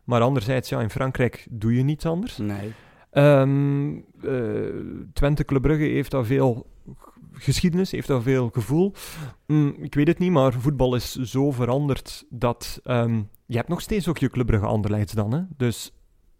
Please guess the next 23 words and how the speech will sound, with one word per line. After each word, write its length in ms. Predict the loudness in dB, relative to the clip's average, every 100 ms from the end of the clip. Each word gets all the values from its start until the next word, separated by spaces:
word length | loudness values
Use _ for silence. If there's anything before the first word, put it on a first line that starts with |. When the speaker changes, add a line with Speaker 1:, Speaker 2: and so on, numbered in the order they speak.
| _ _
Speaker 1:
heeft 440 | -18 -10 -8 -4
een 60 | -2
Club 180 | 0 0
Brugge 240 | 0 -2
Twente 280 | -2 -2 0
dan 160 | -2 0
zoveel 260 | 0 0
minder 240 | 0 0 0
waarde 300 | 0 0 -2
dan 120 | -2
een 80 | -2
Club 160 | -2
Brugge 200 | 0 0
tegen 200 | 0 0
Lokeren? 360 | 0 0 -4 -10 _ _ _ _ _ _ _ _ -20 -14 -8
Eh, 140 | -8 -6
dat 200 | -6 -2
denk 240 | -2 -2
ik 140 | -4 -4
nu 140 | -2
niet. 240 | -2 -4 -4
En 200 | -2 0
na 340 | 0 0